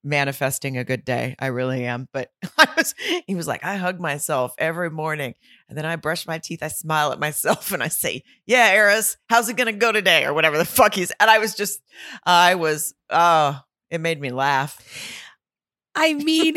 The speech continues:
Speaker 2: it made me laugh. It made me, it didn't make me,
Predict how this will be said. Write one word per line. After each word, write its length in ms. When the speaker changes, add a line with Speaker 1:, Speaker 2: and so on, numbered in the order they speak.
Speaker 2:
it 140
made 360
me 260
laugh. 680
It 160
made 340
me, 120
it 100
didn't 260
make 240
me, 460